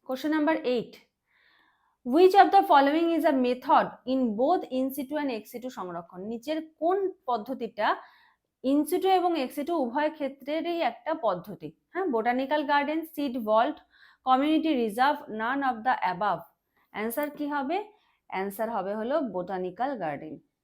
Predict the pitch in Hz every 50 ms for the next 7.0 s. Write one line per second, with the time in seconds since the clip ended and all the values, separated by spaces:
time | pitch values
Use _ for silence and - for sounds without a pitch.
0 | _ _ _ _ _ _ _ _ _ _ _ _ _ _ _ _ _ _ _ _
1 | _ _ _ _ _ _ _ _ _ _ _ _ _ _ - 302 302 302 294 311
2 | 339 359 - - _ _ - - _ _ _ _ _ _ _ _ _ _ - 220
3 | 208 214 214 220 220 226 220 240 285 311 - 208 165 151 143 139 139 - - 233
4 | 240 277 311 311 311 311 311 285 285 285 285 285 349 370 330 262 - - 233 220
5 | - 233 233 240 339 320 277 190 143 147 - 185 175 170 _ - _ _ _ _
6 | _ _ _ _ _ _ _ _ _ - 311 320 330 370 370 381 370 370 381